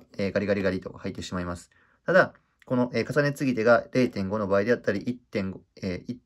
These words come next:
点五の場合だと、えー、こことここが、えー、異なる位置にあるので、まあ、ここよりかは、一点ゼロよりかはひび割れが入りにくいというのが、この一点五と零点五の流れになります。なので、この、えー、柱の主筋を重ね継ぎ手とする場合に関しては、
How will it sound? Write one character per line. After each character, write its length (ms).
点 180
五 240
の 100
場 80
合 80
だ 100
と、 300
え 80
ー、 40
こ 120
こ 100
と 100
こ 100
こ 100
が、 200
え 160
ー、 200
異 40
な 100
る 120
位 20
置 140
に 100
あ 60
る 80
の 80
で、 240
ま 80
あ、 40
こ 140
こ 120
よ 80
り 80
か 100
は、 240
一 120
点 180
ゼ 100
ロ 60
よ 60
り 60
か 60
は 60
ひ 120
び 120
割 140
れ 40
が 80
入 200
り 60
に 100
く 120
い 140
と 80
い 40
う 40
の 80
が、 120
こ 80
の 80
一 100
点 260
五 100
と 200
零 160
点 140
五 80
の 80
流 160
れ 60
に 60
な 60
り 60
ま 140
す。 180
な 80
の 80
で、 120
こ 140
の、 200
え 80
ー、 40
柱 260
の 120
主 120
筋 220
を 120
重 180
ね 120
継 120
ぎ 60
手 100
と 60
す 160
る 80
場 120
合 80
に 100
関 200
し 60
て 80
は、 220